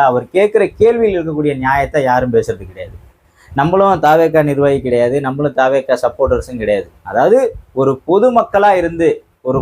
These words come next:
பொது இளைஞனா இருந்து விஜய் கேட்பதில் என்ன தவறுன்னு நமக்கு ஒரு பார்வை இருக்கு, அதை தான் நம்ம பேசுறோம். இன்னொன்னு, தலைவர் விஜய் அவர்கள் மீது திருமாவளவனுக்கு ஒரு அக்கறை இருக்குன்னு தான் இந்த பிரஸ் மீட்ல நம்ம பார்க்க முடியுது.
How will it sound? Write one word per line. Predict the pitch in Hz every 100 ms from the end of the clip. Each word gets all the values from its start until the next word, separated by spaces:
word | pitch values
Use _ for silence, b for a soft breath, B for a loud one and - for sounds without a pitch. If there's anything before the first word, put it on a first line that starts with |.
| -
பொது | 165 202
இளைஞனா | 185 190 214 220 208
இருந்து | 185 160 185 240 b b _
விஜய் | 143 180 262 254
கேட்பதில் | 220 214 214 196
என்ன | 185 185 165
தவறுன்னு | 170 175 196
நமக்கு | 226 185 165
ஒரு | 151 143 131 117 -
பார்வை | 139 151 143
இருக்கு, | 117 110
அதை | 135
தான் | 180 170
நம்ம | 147 117
பேசுறோம். | 117 - 101 _ - - - _ _ - - -
இன்னொன்னு, | 240 277 294 269
தலைவர் | 202 190 208 175
விஜய் | 175 233 277 247
அவர்கள் | 220 190 170
மீது | 151 127 135 160 -
திருமாவளவனுக்கு | - 214 240 247 233 202 185 165 160 196
ஒரு | 165
அக்கறை | 147 160 156
இருக்குன்னு | 127 131 131 127
தான் | 151 151
இந்த | 135 123 113 107 104 98
பிரஸ் | 127 127 131
மீட்ல | 127 127
நம்ம | 107 -
பார்க்க | 113 117
முடியுது. | 107 98